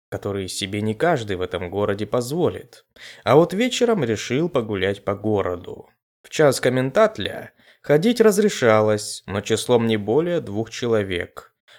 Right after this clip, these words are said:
Обязательно с защитной маской и флаконом спиртля. Также желательно иметь с собой удостоверяющий документ. Но у Айка сейчас есть все.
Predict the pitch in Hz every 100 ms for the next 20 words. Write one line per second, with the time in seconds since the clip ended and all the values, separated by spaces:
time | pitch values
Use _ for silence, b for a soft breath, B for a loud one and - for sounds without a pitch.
0 | b 110 104 98 98 107 117 156 151 135
1 | 113 95 - 101 85 85 87 135 180 -
2 | 170 160 160 b b b - 214 240 226
3 | _ - 110 95 - 117 117 107 - -
4 | 113 95 - 87 92 - _ _ _ _
5 | _ - 107 170 170 175 185 175 B B
6 | B 110 127 156 220 175 147 120 113 110
7 | 107 - 90 92 120 196 208 - - 165
8 | 147 - 107 101 98 98 92 104 104 107
9 | 156 185 107 85 104 - _ _ _ -
10 | 156 202 131 98 120 208 208 190 107 92
11 | - 101 123 - 95 95 101 - - -
12 | 92 87